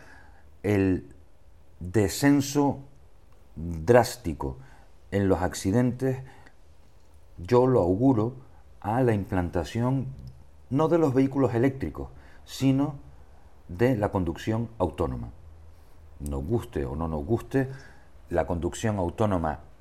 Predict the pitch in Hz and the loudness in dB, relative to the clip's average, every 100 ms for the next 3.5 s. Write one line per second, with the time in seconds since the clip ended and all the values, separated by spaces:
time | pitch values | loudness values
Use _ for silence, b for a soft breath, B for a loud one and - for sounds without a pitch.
0 | - - - - - - 90 - 123 110 | -20 -20 -20 -20 -12 -6 -6 0 2 2
1 | - - - - - 101 - 98 - 104 | -4 -20 -20 -20 -2 -2 0 -4 -4 -2
2 | 113 104 80 - 80 131 131 87 85 85 | 0 0 -2 -4 0 0 2 -2 0 -2
3 | 80 80 120 120 123 | -2 4 6 6 4